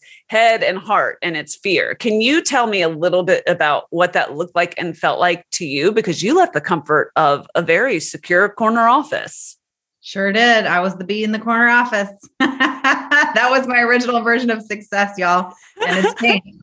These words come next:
Speaker 2: I still have a corner office. It's just in my house. So,
Speaker 1: But do
Speaker 2: and
Speaker 1: you
Speaker 2: it's
Speaker 1: still have the pencil skirts? That's what I wanna know. <laughs>
Speaker 2: Nope. Traded those in. Elastic all day. Um, but yeah, I love that. It is fear. There are, there is a lot of fear that comes with that. Fear of failure, fear of judgment,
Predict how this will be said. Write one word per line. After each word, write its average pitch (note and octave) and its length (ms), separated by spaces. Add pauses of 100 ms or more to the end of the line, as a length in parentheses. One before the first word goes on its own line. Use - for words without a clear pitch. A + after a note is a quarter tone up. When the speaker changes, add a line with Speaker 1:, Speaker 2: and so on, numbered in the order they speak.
Speaker 2:
I C4 100
still - 180
have D#4+ 200
a G4+ 100
corner E3+ 240
office. D#3 300
It's G3+ 120
just G3+ 200
in G3+ 80
my C#3 140
house. D#3 360 (140)
So, D#3+ 100
Speaker 1:
But C#4 180
do D4 60
Speaker 2:
and D4+ 80
Speaker 1:
you D#4 60
Speaker 2:
it's D4 100
Speaker 1:
still E4 240
have E4+ 180
the C#4+ 80
pencil B3 360
skirts? D#3+ 440
That's G3+ 300
what A3 100
I F3 140
wanna E3 280
know. - 300 (340)
<laughs> C#4 440
Speaker 2:
Nope. C#4 300 (100)
Traded A#3 300
those A3 240
in. F3+ 360
Elastic E3+ 680
all E3 160
day. D3 340 (240)
Um, G#3 480
but C4 180
yeah, D#4 220
I A#3+ 100
love B3 300
that. F#3+ 260
It G#3 120
is A#3+ 240
fear. C#3 440
There F#3+ 160
are, E3 180
there G3+ 180
is G3 180
a G3 60
lot F3 240
of F#3+ 140
fear E3+ 240
that D#3+ 180
comes D#3+ 340
with D3 200
that. G#2+ 260
Fear F3 200
of F3+ 120
failure, E3 400
fear E3+ 240
of D3 160
judgment, D3+ 600